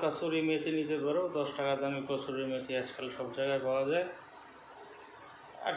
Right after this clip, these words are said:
জিঞ্জার গার্লিক পেস্ট পাঁচ টাকা দামে। মোটামুটি মশলা সব ছড়িয়ে দিলাম। পাঁচ টাকার থেকে দু টাকা, দু টাকা করে মশলা দিলেই যথেষ্ট।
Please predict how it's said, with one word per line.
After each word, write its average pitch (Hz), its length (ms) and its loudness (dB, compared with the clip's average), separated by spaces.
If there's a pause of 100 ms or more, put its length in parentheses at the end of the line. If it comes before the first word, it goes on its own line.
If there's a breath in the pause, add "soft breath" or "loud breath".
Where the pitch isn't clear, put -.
জিঞ্জার 151 380 2
গার্লিক 135 360 2
পেস্ট 135 320 0
পাঁচ 135 260 0
টাকা 120 240 2
দামে। 107 220 -2 (2500)
মোটামুটি 156 540 4 (120)
মশলা 139 380 4 (140)
সব 131 160 0 (120)
ছড়িয়ে 131 360 0
দিলাম। 127 260 2 (3000)
পাঁচ 180 240 4 (120)
টাকার 147 260 4 (100)
থেকে 160 200 0 (140)
দু 156 60 2 (120)
টাকা, 147 160 4 (100)
দু 147 140 4
টাকা 135 240 4
করে 131 160 0 (100)
মশলা 139 300 0 (100)
দিলেই 135 300 2 (400)
যথেষ্ট। - 400 0